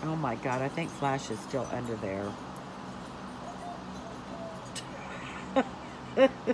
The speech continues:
Flash, come on. You don't need to be under there. What are you doing? <laughs> What are you doing, you silly puppies?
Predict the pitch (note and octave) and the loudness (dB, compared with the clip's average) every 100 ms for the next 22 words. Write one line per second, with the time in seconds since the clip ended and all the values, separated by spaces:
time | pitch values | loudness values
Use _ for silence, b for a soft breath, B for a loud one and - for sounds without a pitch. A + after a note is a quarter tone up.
0 | - B B B B - G3+ G#3+ G3 D#3 | 2 B B B B 0 10 12 12 10
1 | - - - - - - - B3 C4 A#3+ | 6 -4 -6 -8 -8 2 6 8 10 10
2 | A3+ A#3+ - G#3 A#3 A#3 A3 G3+ G3+ F#3 | 8 4 2 6 8 8 6 8 8 8
3 | F3+ E3+ D#3+ E3 D#3+ G3 G3 F3 G3+ A#3 | 6 6 8 8 6 6 6 8 6 8
4 | B3 - C#4+ - D4+ - - D#4 - C#4+ | 4 6 4 6 2 2 2 2 2 0
5 | - - - - - - - B B B | 0 0 -2 0 0 0 -2 B B B
6 | G3+ D4 D#4+ C4+ G3+ A3 G3+ F3+ E3+ - | 12 12 12 12 12 12 12 10 4 8
7 | G3 F3+ D#3+ F#3+ F3 F3 E3+ E3 | 10 10 8 10 10 10 6 6